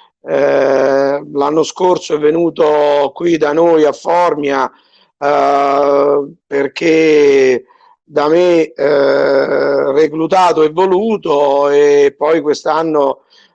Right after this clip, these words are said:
eh, come dire, ha assunto, ha preso, eh, il comando delle operazioni da playmaker titolare, e gli è stata data, gli ho dato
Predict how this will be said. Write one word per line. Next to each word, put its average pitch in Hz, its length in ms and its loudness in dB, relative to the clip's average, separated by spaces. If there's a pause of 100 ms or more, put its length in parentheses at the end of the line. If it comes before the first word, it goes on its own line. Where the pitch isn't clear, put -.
eh, 139 1120 0
come 143 200 -4
dire, 139 400 0
ha 151 240 -2
assunto, 156 1120 -2
ha 143 460 -6
preso, 151 640 0 (420)
eh, 143 840 0
il 147 460 0
comando 165 540 0
delle 151 200 2
operazioni 151 840 0
da 143 120 0
playmaker 151 440 0
titolare, 170 720 0 (520)
e 147 680 4
gli 151 80 0
è 151 60 2
stata 160 360 0
data, 156 480 2
gli 139 180 -6
ho 185 100 2
dato 139 1200 0